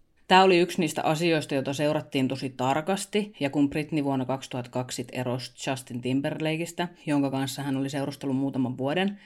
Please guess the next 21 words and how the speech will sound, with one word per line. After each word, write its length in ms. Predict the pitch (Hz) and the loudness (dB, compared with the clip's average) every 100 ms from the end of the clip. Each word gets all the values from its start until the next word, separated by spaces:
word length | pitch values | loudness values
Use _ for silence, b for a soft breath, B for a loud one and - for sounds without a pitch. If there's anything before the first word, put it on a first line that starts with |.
| - | -6
Timberlake 640 | 160 175 185 170 151 - | -2 2 2 0 -2 -4
itse 440 | - 170 170 165 135 | -4 -2 -2 -2 0
vastasi 440 | 131 131 139 139 | 0 -2 -6 -4
haastattelussa 840 | 127 139 143 139 131 123 123 123 | -2 0 -2 -4 -8 -4 -4 -4
kysymykseen, 880 | 139 139 147 135 131 - - 123 131 | -6 -4 0 2 0 -2 -2 -2 -2
olivatko 480 | 135 135 131 131 135 | -2 -4 -4 -6 -8
he 60 | 135 | -6
harrastaneet 680 | 131 135 131 - 131 131 131 | -6 -6 -6 -6 -4 -4 -4
suhteen 540 | 143 - - 131 123 | -8 -8 -6 -4 -4
aikana 320 | 127 123 120 | -4 -4 -6
seksiä, 560 | 123 123 123 - 117 104 | -6 -8 -8 -8 -6 -8
että 280 | 120 - - | -10 -12 -10
he 140 | 143 - | -10 -8
olivat. 520 | 98 - 98 - - _ _ _ | -8 -8 -10 -12 -18 _ _ _
Timberlake 640 | - 165 175 180 170 156 151 | 0 2 4 4 4 4 2
ja 60 | 143 | 4
media 320 | 143 143 147 | 6 6 6
maalisivat 500 | 143 135 139 143 131 | 6 4 2 -2 -4
Britneystä 420 | 143 135 143 135 | -4 0 0 -2
kuvaa 280 | 131 127 123 | -4 0 0
pettäjänä 720 | 123 120 - 180 180 208 208 | -2 -4 -2 2 4 2 0